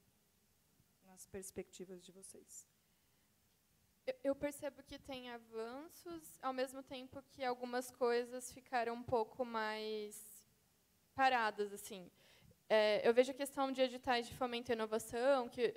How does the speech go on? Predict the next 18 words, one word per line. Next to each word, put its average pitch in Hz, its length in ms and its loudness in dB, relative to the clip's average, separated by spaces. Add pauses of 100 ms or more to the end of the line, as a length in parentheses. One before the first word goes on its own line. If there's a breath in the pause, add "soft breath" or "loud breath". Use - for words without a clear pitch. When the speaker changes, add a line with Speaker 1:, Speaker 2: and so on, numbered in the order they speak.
Speaker 2:
teve 233 180 2
uma 226 120 0
época 220 220 -2
que 233 80 -10
o 233 40 -6
governo 220 340 4
ele 220 120 -6
tava 220 260 0
bem 226 260 0
aberto 220 380 2
a 214 60 2
isso, 220 280 -4
daí 208 120 2
tinha 208 240 -6
vários 220 300 2
editais 240 400 2
da 220 100 4
finep 226 1040 -2